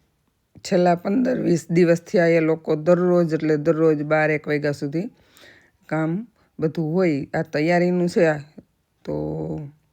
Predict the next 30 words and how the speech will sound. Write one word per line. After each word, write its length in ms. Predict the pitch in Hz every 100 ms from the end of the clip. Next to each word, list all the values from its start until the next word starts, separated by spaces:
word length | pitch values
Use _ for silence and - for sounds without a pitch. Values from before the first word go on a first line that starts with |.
| _
આટલું 380 | 147 151 151 151
મોટું 320 | 156 160 143 139 143
હોય 260 | 151 180 156 - _ _ _ _ _ _ _ _ _ _ _ _ _ _
કાર્ય. 380 | - 147 147 143 131 _ _ _ _ _ _ _ -
જો 100 | 175
હવે 200 | 165 165
આ 80 | 147
બહેનો 340 | 143 165 165
રંગોળી 320 | 165 170 156
બનાવવા 360 | 135 135 139 135
માંડ્યા 260 | 139 135 127
છે 160 | - 208 -
અને 220 | 156 160 156
આટલું 400 | - 156 156 180
મોટું 280 | 180 175 170
કાર્ય 360 | 170 170 170 175
હોય 280 | 185 180 156 _ _ - - _ _
તો 120 | 165 165 165 165
મહેનત 320 | 160 165 170
પણ 160 | 170 160
વધુ 240 | 156 151
લાગી 300 | 180 160 165
જાય 220 | 160 160 156
અને 200 | 180 185 175 170 175 160 165
માણસો 420 | 160 165 170 160
પણ 220 | 160 156
વધારે 340 | 160 165 151
જોઈએ. 180 | 147 151 - _ - - _
તો 140 | - 160 165 165 160 151 - -
એ 120 | 165